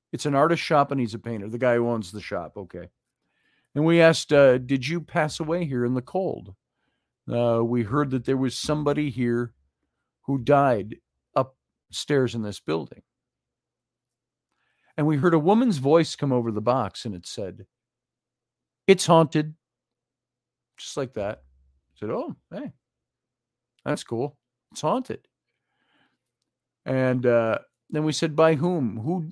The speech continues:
who died here? Who passed away here?" And we got a man's voice follow up say,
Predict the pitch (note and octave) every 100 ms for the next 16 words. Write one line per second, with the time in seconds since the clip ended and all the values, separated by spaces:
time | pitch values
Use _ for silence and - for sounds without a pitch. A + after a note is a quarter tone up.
0 | F3 E3+ G3+ E3+ D#3+ F3+ C3+ G2+ D2 -
1 | _ _ _ _ _ _ _ - F3+ -
2 | E3 - D3 C3 A2+ E2 - _ _ _
3 | _ _ _ - _ _ _ _ _ -
4 | D3+ D#3 D3+ D3+ C#3+ F3 B3 B3+ D#3 A2+
5 | F#2 F#2+ - - - C3+ B2+ B2+ F#3+ G#3+
6 | - B2+ A2+ G2